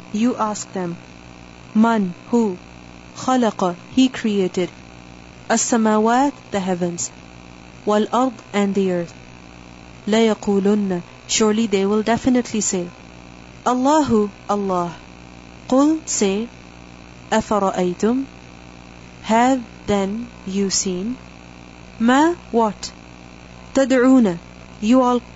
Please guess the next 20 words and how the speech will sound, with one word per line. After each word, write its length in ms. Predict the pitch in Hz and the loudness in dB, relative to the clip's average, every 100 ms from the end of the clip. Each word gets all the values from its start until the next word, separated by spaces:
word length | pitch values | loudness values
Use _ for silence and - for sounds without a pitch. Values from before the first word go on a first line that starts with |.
| - | -4
invoke. 560 | 220 208 208 196 - - - - - - - - - | -2 0 0 -2 -6 -18 -20 -20 -20 -20 -20 -10 0
Min, 320 | 262 330 349 | 4 4 2
from. 480 | - 254 233 233 233 - - - - - - - - | -2 -2 0 0 -6 -14 -20 -20 -20 -20 -20 -8 2
Dunillah, 640 | 254 240 196 196 226 262 - - | 4 4 2 2 2 2 -2 -2
besides 460 | 214 208 196 196 | -2 0 -2 -2
Allah. 440 | - 185 180 170 160 - - - - - - - - - | -4 -4 -4 -4 -6 -16 -20 -20 -20 -20 -20 -20 -8 0
In, 320 | 311 392 330 - | 2 2 0 0
if. 220 | 226 190 - - - - - - - | -2 -2 -10 -20 -20 -20 -20 -8 -2
Aradani, 720 | 247 254 247 208 190 175 180 - - | 2 2 2 2 0 -2 -4 -14 0
he 240 | 269 277 | 2 4
intended 480 | 247 240 247 254 247 | 2 2 4 4 2
for 200 | - 208 | 0 0
me. 240 | 185 170 175 - - - - - - | 2 -2 -4 -16 -20 -20 -20 -20 -6
Allahu, 580 | 226 240 226 220 202 185 - | 0 2 2 0 0 -4 -2
Allah. 400 | 208 196 180 170 - - - - - - - - 196 | -2 0 -2 -2 -8 -20 -20 -20 -20 -20 -20 -10 -2
Bidurrin, 600 | 226 208 214 196 180 175 - - | 0 2 2 2 -2 -4 -10 -4
with 240 | 196 214 | -2 0
some 220 | - 220 | 0 0
harm. 380 | 196 196 180 170 - - - - - - - - | 0 -2 -2 -6 -12 -20 -20 -20 -20 -20 -20 -8
Hal 380 | - 240 311 | -2 2 2